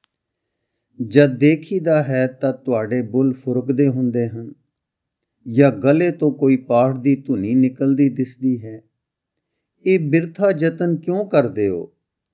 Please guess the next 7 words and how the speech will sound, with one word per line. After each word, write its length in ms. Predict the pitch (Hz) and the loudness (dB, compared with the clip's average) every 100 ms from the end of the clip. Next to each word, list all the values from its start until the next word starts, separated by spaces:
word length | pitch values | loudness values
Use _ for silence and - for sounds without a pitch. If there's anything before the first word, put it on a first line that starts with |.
| _ _ _ | _ _ _
ਇੱਕ 220 | 190 190 185 | -8 -6 -2
ਵਾਰੀ 360 | 170 160 147 | 0 4 2
ਪੜ੍ਹਿਆ 680 | 131 - 127 147 156 151 151 | 2 0 0 2 2 4 2
ਤੇ 220 | 156 139 | 0 -4
ਸਮਝ 480 | 120 - 151 160 151 | -6 -4 -2 -2 -2
ਲਿਆ। 320 | 143 131 160 _ _ _ _ _ _ _ _ _ _ _ _ | -2 -4 -10 _ _ _ _ _ _ _ _ _ _ _ _
ਸੁਭਾਗ, 640 | _ - 127 98 95 90 95 | _ -8 -6 -4 -4 -4 -8